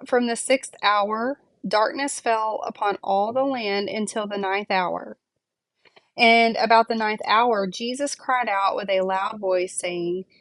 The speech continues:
'Eli, Eli, lema sabachthani?'" I don't know how to say that. Sorry, guys. <laughs> That is, "My God, my God, why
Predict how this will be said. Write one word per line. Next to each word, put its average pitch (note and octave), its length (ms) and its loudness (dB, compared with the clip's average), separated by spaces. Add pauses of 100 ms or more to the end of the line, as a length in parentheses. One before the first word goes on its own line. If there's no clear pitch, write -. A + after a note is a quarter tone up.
(240)
'Eli, A#3 500 2
Eli, G3+ 520 0
lema A3+ 720 -2 (240)
sabachthani?'" G#3 1800 -2
I - 80 -4
don't G3 140 -4
know G3 100 -6
how G3+ 120 -8
to G3+ 60 -6
say F3+ 220 -2
that. E3+ 220 -2
Sorry, E3+ 260 -6
guys. - 300 -6 (180)
<laughs> D#4 560 -8
That A3+ 240 6
is, G#3+ 320 -4
"My G#3+ 300 0
God, G#3+ 360 -2
my G3+ 200 -2
God, F#3+ 340 -2
why G3 240 -4